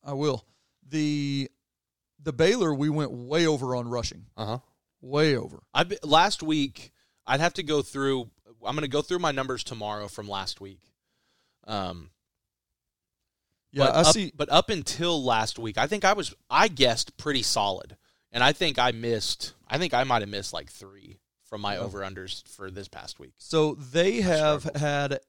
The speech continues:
Speaker 1: their, their defense has had one interception a game.
Speaker 2: Mm-hmm.
Speaker 1: I don't think Spencer throws one. I think Spencer has a, I think Spencer has a good game. Um, and I think what he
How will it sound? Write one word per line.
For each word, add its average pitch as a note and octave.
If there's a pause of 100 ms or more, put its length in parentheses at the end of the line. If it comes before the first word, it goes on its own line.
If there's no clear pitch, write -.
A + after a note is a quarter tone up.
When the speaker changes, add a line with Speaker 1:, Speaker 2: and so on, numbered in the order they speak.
(480)
Speaker 1:
their, C3+
their D#3+
defense D#3+
has C3+
had C3
one C3+
interception C3+
a B2
game. A2+ (160)
Speaker 2:
Mm-hmm. G#2+ (500)
Speaker 1:
I D#3
don't F3
think D3+
Spencer C#3
throws A#2+
one. - (600)
I D3
think D#3+
Spencer D3
has C3+
a, B2
I E3+
think B3+
Spencer D3+
has B2+
a B2
good B2+
game. A#2+ (340)
Um, C3 (100)
and D3
I D3
think E3+
what D3
he C#3